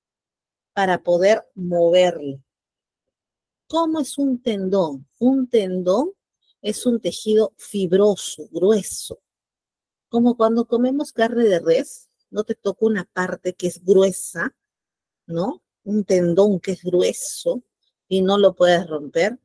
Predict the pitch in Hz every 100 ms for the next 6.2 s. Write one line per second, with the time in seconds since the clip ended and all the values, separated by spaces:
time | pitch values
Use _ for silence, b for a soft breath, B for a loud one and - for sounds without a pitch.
0 | _ 208 185 - 147 - - - _ _
1 | _ _ _ _ _ _ _ _ _ _
2 | _ _ _ _ 175 - 208 220 190 240
3 | 220 175 170 - 175 - 147 139 - -
4 | - _ _ _ _ - 214 202 196 196
5 | - 185 220 226 247 233 220 175 165 160
6 | 175